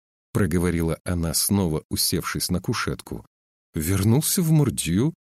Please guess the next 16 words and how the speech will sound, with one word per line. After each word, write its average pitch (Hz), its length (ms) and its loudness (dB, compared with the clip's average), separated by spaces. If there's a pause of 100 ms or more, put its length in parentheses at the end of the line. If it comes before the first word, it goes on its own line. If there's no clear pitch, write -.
(100)
вместе 82 580 0
с - 100 -2
моей 104 320 2
дочерью 95 640 0 (100)
Дашини. 98 760 -2 (760)
Если 92 400 2
твой 87 240 -2
господин 80 540 0
утверждает 73 600 -4
что-либо 73 540 -2
иное, 73 440 0 (440)
он 92 240 0
вводит 80 540 -2
тебя 85 260 -2
в 73 100 -4
заблуждение. 98 920 0